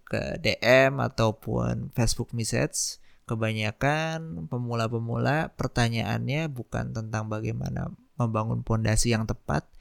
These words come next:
tapi yang dia tanya adalah hal-hal yang teknis atau sekedar, eh, gimmick atau bug yang berkaitan dengan Facebook Ads atau cara singkat aja. Eh, bahkan ada orang yang baru aja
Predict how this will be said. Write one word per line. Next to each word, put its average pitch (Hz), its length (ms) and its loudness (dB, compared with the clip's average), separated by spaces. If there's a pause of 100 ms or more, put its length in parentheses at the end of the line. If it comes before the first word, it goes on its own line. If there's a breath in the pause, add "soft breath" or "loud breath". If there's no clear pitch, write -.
(380 soft breath)
tapi 175 720 2
yang 117 320 -2
dia 113 440 0
tanya 127 440 -2
adalah 113 360 2
hal-hal 117 520 4
yang 110 240 -4
teknis 131 560 -2
atau 120 560 -4
sekedar, 117 880 -4 (520 soft breath)
eh, 113 280 -2
gimmick 110 360 2
atau 127 200 4
bug 110 480 0 (280 soft breath)
yang 120 160 4
berkaitan 120 420 4
dengan 113 240 0
Facebook 120 480 2
Ads - 400 -4
atau 117 300 -2
cara 120 240 2
singkat 113 480 2
aja. 123 500 -4 (680 soft breath)
Eh, 113 400 -4
bahkan 127 400 2
ada 120 240 0
orang 117 320 -4
yang 117 240 -8 (240)
baru 180 480 -2
aja 113 560 -4